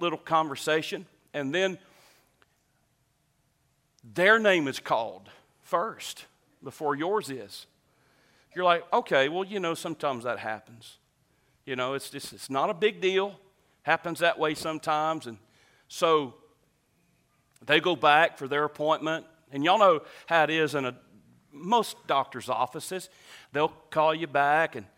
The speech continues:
they, you have to stop by the scales, uh, unfortunately. Anyway, you stop by the scales, and,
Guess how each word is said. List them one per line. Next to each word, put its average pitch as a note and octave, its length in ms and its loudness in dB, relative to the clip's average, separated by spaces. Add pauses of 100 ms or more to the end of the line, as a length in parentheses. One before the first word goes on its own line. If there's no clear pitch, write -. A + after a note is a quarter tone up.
(380)
they, A#2+ 120 -6
you B2+ 580 -14
have C3+ 200 -4
to C#3 80 -14
stop C#3 360 -2
by C#3+ 100 2
the D#3 100 -4
scales, C3 720 -6 (300)
uh, - 40 -20 (1080)
unfortunately. A#2+ 680 -8
Anyway, D#3 300 2
you C#3 80 -6
stop E3 320 4
by E3+ 160 6
the F#3 80 -2
scales, E3+ 640 2
and, A2+ 100 -14